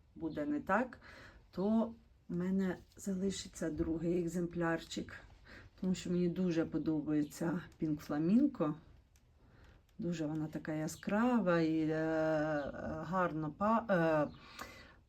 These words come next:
ну, пахне, не знаю, а от квітне дуже-дуже гарно. І мені б хотілося її, е, щоб вона зосталась в моїй колекції. Так що ось така Pink Flamingo дубля.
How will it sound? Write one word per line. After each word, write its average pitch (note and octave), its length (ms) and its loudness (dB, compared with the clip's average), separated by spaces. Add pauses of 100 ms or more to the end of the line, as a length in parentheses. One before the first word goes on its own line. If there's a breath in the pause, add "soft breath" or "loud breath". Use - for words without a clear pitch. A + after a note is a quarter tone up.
ну, A#3 180 2
пахне, G#3+ 440 0
не G3+ 180 2
знаю, G3+ 520 8
а D#3+ 240 4
от D#3+ 200 -2
квітне A3+ 480 2
дуже-дуже D#3+ 640 -4
гарно. F3+ 640 2 (360 loud breath)
І F3 300 -2
мені E3+ 240 0
б E3+ 100 -10
хотілося F3 580 -4
її, E3 580 -4 (760 loud breath)
е, E3 200 -4
щоб E3+ 220 -12
вона F3+ 260 -2
зосталась E3+ 600 -2
в - 20 -6
моїй E3 200 -2
колекції. - 840 -6 (240)
Так - 200 -14
що - 240 -14
ось F#3+ 160 -6
така E3+ 440 -4 (560 loud breath)
Pink F#3 180 0 (120)
Flamingo F#3 640 -2 (120)
дубля. C#3 540 -6